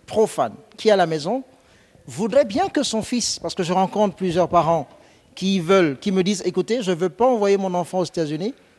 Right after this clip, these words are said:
qu'il vienne chez vous parce qu'il a besoin d'être formé sur la manière qu'on peut se, que cela peut se faire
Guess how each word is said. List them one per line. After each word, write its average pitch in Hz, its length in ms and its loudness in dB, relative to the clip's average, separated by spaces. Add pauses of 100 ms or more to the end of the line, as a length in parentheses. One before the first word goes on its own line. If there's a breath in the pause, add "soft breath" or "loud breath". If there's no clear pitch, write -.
(200 soft breath)
qu'il 196 140 -4
vienne 220 180 4
chez 226 140 2
vous 196 240 2
parce 214 240 -2
qu'il 190 140 -2
a 170 80 6
besoin 190 440 2
d'être 220 140 0
formé 196 300 -2
sur 294 300 -4
la 226 140 2
manière 226 540 2
qu'on 202 140 -4
peut 202 120 -4
se, 185 120 -6
que 202 340 -4
cela 190 240 0
peut 190 140 0
se 180 160 -2
faire 220 280 -2